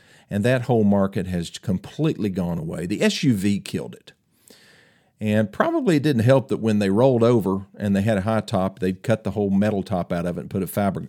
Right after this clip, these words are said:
fiberglass top. They didn't really do too well in the, uh, in a major collision. But I don't think that was it. I,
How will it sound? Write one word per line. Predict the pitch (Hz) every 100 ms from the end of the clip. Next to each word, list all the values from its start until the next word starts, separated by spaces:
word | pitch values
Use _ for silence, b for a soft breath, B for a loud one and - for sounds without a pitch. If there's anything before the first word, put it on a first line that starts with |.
| -
fiberglass | - 117 95 85 80 -
top. | 85 85
They | 123
didn't | 143 285 240
really | 196 131
do | 143
too | 123 131
well | 113 107 107
in | 95
the, | 80 78 - B B B B B -
uh, | 92 87 - -
in | 95
a | 90
major | 92 113 113 104 92
collision. | - 95 95 90 80 80 90 _ _ _ b b b
But | 131
I | 175
don't | 185 127
think | 131 107
that | 110 87
was | 90 90
it. | 95 -
I, | 104